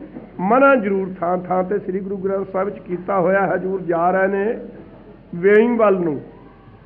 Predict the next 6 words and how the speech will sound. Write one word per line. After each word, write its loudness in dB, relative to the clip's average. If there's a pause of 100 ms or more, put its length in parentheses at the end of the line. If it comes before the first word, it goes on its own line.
(1600)
ਕਾਜੀ 2
ਨੇ 6 (580)
ਕੁਕੜੀ -2
ਜ਼ਿਬਾ 4
ਕੀਤੀ -2
ਹੈ, -4